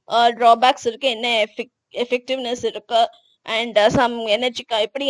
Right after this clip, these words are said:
எனர்ஜி இன்னும் conserve பண்ணலாம், and what are the sources of lighting we are having, இதை பத்தி எல்லாம் இன்னும் நம்ம வந்து வர கிளாஸஸ்ல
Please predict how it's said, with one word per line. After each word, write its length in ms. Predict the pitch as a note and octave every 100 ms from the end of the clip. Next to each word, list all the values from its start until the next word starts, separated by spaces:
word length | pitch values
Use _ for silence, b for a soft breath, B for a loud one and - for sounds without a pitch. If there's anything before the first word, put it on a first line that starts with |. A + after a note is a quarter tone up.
| A#3
எனர்ஜி 280 | A#3+ A#3+ A#3+
இன்னும் 180 | A3 A3+
conserve 420 | A#3 G#3+ - C4+ C#4+
பண்ணலாம், 320 | A#3 F3+ D4+ C4+
and 80 | G#3+
what 140 | A3 A3+
are 60 | C4
the 60 | B3+ -
sources 320 | A#3 B3+ - C#4
of 80 | - E3+
lighting 340 | F3 A#3+ D#4+ C#4
we 60 | G#3+
are 80 | C4+ B3
having, 320 | F3+ A3 C#4 _ _ _ -
இதை 120 | B3+ B3
பத்தி 260 | A#3+ B3
எல்லாம் 160 | G3 D#4+
இன்னும் 160 | D4 G#3+
நம்ம 160 | D3 G3+
வந்து 180 | - - E5+ b b _ - A#3+
வர 160 | C4 C4
கிளாஸஸ்ல 540 | A3 A3 G#3+ A3+ G#4+